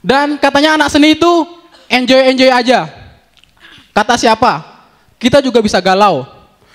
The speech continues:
Kita kalau galau malah lebih brutal. Ya. Contohnya aku. Aku kalau di rumah itu, kalau galau bawaannya pengen bunuh diri.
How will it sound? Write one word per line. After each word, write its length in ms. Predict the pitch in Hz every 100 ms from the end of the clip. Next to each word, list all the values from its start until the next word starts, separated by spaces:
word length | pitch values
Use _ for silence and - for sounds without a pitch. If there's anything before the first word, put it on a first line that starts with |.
| _ _
Kita 160 | 220 247
kalau 240 | 240 226
galau 400 | 208 226 240 269
malah 320 | 226 214 220
lebih 160 | 208 196
brutal. 480 | 185 208 190 143 120 - - _ _ _ _ _
Ya. 240 | 170 165 120 - _ _ _ _
Contohnya 480 | 208 202 233 247 240
aku. 320 | - 214 151 - - _
Aku 320 | 202 233 285
kalau 160 | 262 240
di 80 | 226
rumah 240 | 240 254
itu, 400 | 254 294 311 294 - _ -
kalau 240 | 226 220
galau 320 | 220 240 285
bawaannya 400 | 247 214 226 262
pengen 240 | 247 240 233
bunuh 160 | 226
diri. 560 | 226 233 151 - -